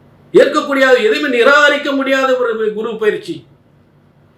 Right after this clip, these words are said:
எந்த யோகத்தையும், முக்கியமான நிகழ்வுகள்லாம் நடக்க போகிறது, அதை நிராகரிக்க முடியாது. கடகராசி நேயர்களே, இது வந்து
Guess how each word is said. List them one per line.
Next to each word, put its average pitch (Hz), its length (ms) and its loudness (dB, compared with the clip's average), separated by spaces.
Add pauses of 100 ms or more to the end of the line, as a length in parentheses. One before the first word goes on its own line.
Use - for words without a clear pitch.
(840)
எந்த 262 300 2
யோகத்தையும், 277 840 -2 (1080)
முக்கியமான 277 600 0
நிகழ்வுகள்லாம் 269 680 2
நடக்க 240 360 0
போகிறது, 220 320 -6
அதை 185 200 0
நிராகரிக்க 202 500 -2
முடியாது. 156 680 -6 (3000)
கடகராசி 175 480 0
நேயர்களே, 185 500 2 (1500)
இது 170 120 0
வந்து 170 540 0